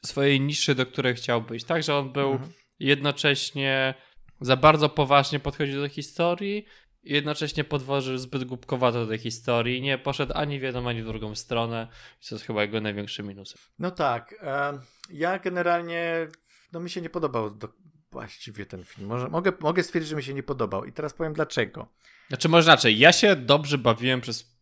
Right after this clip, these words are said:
Speaker 1: drugą połowę filmu,
Speaker 2: Okej.
Speaker 1: się już dobrze bawiłem.
Speaker 2: Okej, ja, ja się
Speaker 1: Ale
Speaker 2: faktycznie
Speaker 1: to nie
Speaker 2: też lepiej
Speaker 1: oznaczało się
Speaker 2: Ja się faktycznie też lepiej bawiłem, y, oglądając drugą część, ale to dlaczego mi się ten film generalnie nie podoba? Bo wydaje mi się, że ten film jest za dobry,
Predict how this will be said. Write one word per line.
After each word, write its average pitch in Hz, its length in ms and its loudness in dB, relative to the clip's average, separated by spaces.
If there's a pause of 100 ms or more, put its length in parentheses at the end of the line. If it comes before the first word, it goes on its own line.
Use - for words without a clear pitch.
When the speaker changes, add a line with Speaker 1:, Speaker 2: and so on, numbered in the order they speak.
(140)
Speaker 1:
drugą 139 340 0
połowę 123 360 4
filmu, 127 240 -4
Speaker 2:
Okej. 110 100 -4
Speaker 1:
się 110 60 -4
już 113 100 -8
dobrze 117 300 0
bawiłem. 107 420 0
Speaker 2:
Okej, 143 320 -4
ja, 220 100 0
ja 254 60 0
się 269 220 -2
Speaker 1:
Ale 127 180 6
Speaker 2:
faktycznie 127 300 6
Speaker 1:
to 139 60 4
nie 156 80 6
Speaker 2:
też 165 180 10
lepiej 185 80 12 (140)
Speaker 1:
oznaczało 170 280 8
się 165 200 -4 (340)
Speaker 2:
Ja 170 140 -4
się 185 120 -6
faktycznie 196 360 -4
też 160 160 -8
lepiej 156 380 0
bawiłem, 123 580 -2 (200)
y, 123 40 -2
oglądając 123 560 -4
drugą 123 380 -4
część, 113 360 -4 (380)
ale 143 640 4
to 175 120 -2
dlaczego 156 360 -4
mi 185 60 -4
się 185 100 -8
ten 180 120 -4
film 165 360 -12
generalnie 165 480 0
nie 160 80 -4
podoba? 156 520 0
Bo 139 380 0 (340)
wydaje 160 340 0
mi 165 120 -2
się, - 140 -2
że 160 100 -6
ten 151 140 -8
film 147 140 -4
jest 127 120 -2
za 117 100 0
dobry, 110 460 0